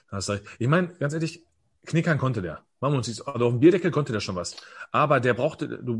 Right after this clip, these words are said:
brauchtest zwei Bälle. Also das heißt, das sind für mich die Leute, die irgendwann über Kreisliga A nicht hinauskommen, weil sie in der Kreisliga A trotzdem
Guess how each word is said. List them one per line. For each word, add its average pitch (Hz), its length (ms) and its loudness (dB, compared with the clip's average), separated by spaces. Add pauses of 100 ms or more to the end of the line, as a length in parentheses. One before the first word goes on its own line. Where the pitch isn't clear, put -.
(120)
brauchtest 131 340 -4
zwei 123 160 2
Bälle. 120 320 0
Also 95 220 -4
das 113 180 -2
heißt, 131 420 0
das 127 120 0
sind 160 120 2
für 143 80 2
mich 147 120 2
die 135 100 0
Leute, 139 300 2
die 127 120 -2
irgendwann 135 380 -2
über 117 140 2
Kreisliga 123 440 0
A 151 60 0
nicht 113 140 -4
hinauskommen, 104 420 -4
weil 110 100 2
sie 107 60 -2
in 107 80 -4
der - 60 -8
Kreisliga 120 360 -2
A 113 40 -2
trotzdem 139 240 -8